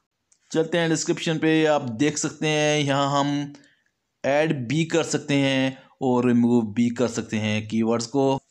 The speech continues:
विजिबिलिटी के ऊपर जाएंगे, विजिबिलिटी में आप देख सकते हैं पब्लिश नो पब्लिक हुआ है, अनलिस्ट ऑप्शन है इसके साथ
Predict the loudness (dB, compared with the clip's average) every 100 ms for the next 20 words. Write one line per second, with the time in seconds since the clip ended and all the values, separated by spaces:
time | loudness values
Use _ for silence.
0 | _ _ _ -2 0 2 2 2 0 -2
1 | 0 0 2 0 2 2 2 2 2 2
2 | 2 0 0 2 2 0 0 -2 0 -4
3 | -2 -2 0 0 -2 -4 -14 -10 -4 0
4 | 0 0 2 2 0 -2 -2 -2 0 2
5 | 2 2 2 0 -6 -18 -20 -20 _ -2
6 | 0 0 -2 -4 -4 -4 -2 0 0 0
7 | -4 -2 0 0 -2